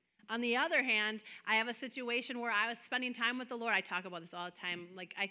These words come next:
I literally barely can watch T V. But, um, I was spending time and hanging out with Clayton and, and, and watching a very innocent series. But I'm, I'm, uh, I'm at this point, I was spending time with the Lord,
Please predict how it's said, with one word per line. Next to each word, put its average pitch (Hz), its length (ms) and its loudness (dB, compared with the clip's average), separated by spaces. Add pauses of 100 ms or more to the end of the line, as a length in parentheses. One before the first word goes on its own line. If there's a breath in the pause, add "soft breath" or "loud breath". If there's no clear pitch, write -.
(100)
I 190 60 -4
literally 185 680 -6 (100)
barely 180 240 -4
can 175 180 -12
watch 165 260 -6
T 170 160 -10
V. 165 120 -10
But, 170 220 -4 (580 loud breath)
um, 190 520 2 (120)
I 247 180 4
was 269 120 0 (460)
spending 262 400 0
time 254 380 2
and 226 140 -2
hanging 240 300 0
out 226 120 2
with 220 120 -6
Clayton 254 400 -2
and, 208 180 -2
and, 196 200 -2
and 190 180 -4
watching 220 280 0
a 214 60 -4
very 214 340 2
innocent 233 520 -2 (300 loud breath)
series. 247 520 0 (460)
But 220 240 2
I'm, 220 420 2 (300)
I'm, 220 260 4
uh, 185 280 4
I'm 196 280 -2
at 208 160 0
this 240 200 -4
point, 247 340 0
I 208 80 6
was 202 120 0
spending 233 380 -2
time 220 220 -6
with 226 100 -10
the 220 80 -6
Lord, 208 300 -4